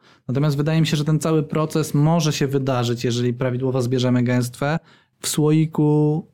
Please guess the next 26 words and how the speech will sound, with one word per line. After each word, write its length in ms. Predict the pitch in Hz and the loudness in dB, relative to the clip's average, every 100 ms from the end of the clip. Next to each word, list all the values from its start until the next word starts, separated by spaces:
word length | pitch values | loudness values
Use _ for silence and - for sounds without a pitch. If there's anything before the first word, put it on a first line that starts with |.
| _ _ - | _ _ -4
e, 100 | 139 | -2
w 60 | 131 | 2
lodówce. 540 | 139 139 120 - 101 117 | 2 2 -2 -4 -6 -4
Tak 140 | 131 | -2
mi 120 | 131 | 0
się 100 | 123 | 0
wydaje, 400 | 113 104 101 - _ - | 0 -2 -4 -10 _ -6
że 140 | 123 | 0
nie 100 | 127 | 2
ma 120 | 135 | 2
sensu 260 | 127 131 127 | 2 0 0
tego 200 | 131 127 | 0 0
robić. 320 | 113 - - | -2 -4 -4
Natomiast 680 | 123 123 160 127 113 - _ - | -4 0 0 2 0 -6 _ -6
teraz 400 | 139 135 135 - | -2 -2 -2 -4
sobie 240 | 135 131 | -4 -2
pomyślałem, 680 | 127 131 127 - 127 127 127 | -2 0 0 -2 -2 0 0
że, 300 | 120 120 117 - | 0 0 -2 -2
e, 580 | 127 117 117 113 117 120 | 0 2 2 2 2 2
jeżeli 440 | 120 123 131 139 | 2 2 2 0
chcielibyśmy 880 | - - 143 139 127 127 120 113 110 - | -2 0 0 2 0 0 0 -2 -2 -2
użyć 360 | 131 110 104 | 0 0 -2
drożdży 520 | 110 123 110 101 107 101 - | -2 0 0 -2 -4 -6 -6
za 220 | 113 123 | -2 2
miesiąc, 560 | 135 135 107 - 101 - | 2 2 0 -2 -6 -6
powiedzmy, 500 | - 107 101 - | -6 -4 -6 -8